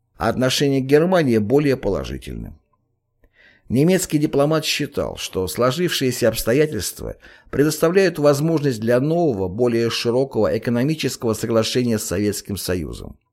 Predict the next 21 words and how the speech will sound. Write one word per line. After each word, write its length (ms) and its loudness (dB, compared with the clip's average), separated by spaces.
Впервые 540 6
в 60 0
секретных 560 0
немецких 560 -2
архивах 640 -2
упоминается 800 2
об 180 2
изменениях 800 2
в 60 -20
политическом 760 -2
курсе 400 -2
Берлина 560 2
и 180 -4
Москвы, 580 -4
пока 260 -2
ещё 280 2
едва 240 4
заметных, 680 -2
но 220 2
через 320 -2
год 300 2